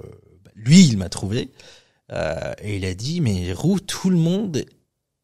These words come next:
t-, te recherche et on pense que t'es mort dans la prison. »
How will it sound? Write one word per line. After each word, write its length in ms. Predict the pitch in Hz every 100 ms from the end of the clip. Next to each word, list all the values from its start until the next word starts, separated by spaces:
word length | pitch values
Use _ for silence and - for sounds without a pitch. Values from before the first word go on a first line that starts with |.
| _ _ -
t-, 100 | - _
te 100 | -
recherche 800 | 104 - 156 165 196 - - - _ _ _ _ _ _
et 60 | 123
on 220 | 113 107
pense 340 | - 190 208
que 80 | -
t'es 240 | 123 123 120
mort 320 | 147 180 147
dans 120 | 113
la 120 | 101
prison. » 400 | 92 - 92 90